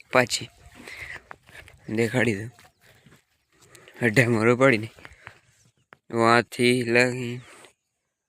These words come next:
અહીંયા સુધી. હવે આ બધી ઉપાડવાની. હવે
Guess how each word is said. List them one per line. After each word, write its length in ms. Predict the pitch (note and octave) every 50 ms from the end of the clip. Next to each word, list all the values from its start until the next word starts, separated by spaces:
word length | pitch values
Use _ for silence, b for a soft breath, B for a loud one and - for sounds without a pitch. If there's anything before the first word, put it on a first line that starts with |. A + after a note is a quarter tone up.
| _ _ _ _ _ -
અહીંયા 240 | - A#2+ B2 B2 A#2
સુધી. 1080 | A2+ A#2+ C3 C#3 _ _ _ _ _ _ _ _ _ _ _ _ _ _ _ _ - G#2+
હવે 160 | G#2+ G#2 G#2+
આ 80 | G#2+ G#2
બધી 360 | G#2 A2 A#2+ G#2+ B2 C#3 A#2
ઉપાડવાની. 480 | G#2 G2 G2 F#2+ G#2+ - - C3 - _ B B B B B B B B B B B B _ - -
હવે 360 | A2 A2 G#2+ G#2+ G#2+ A2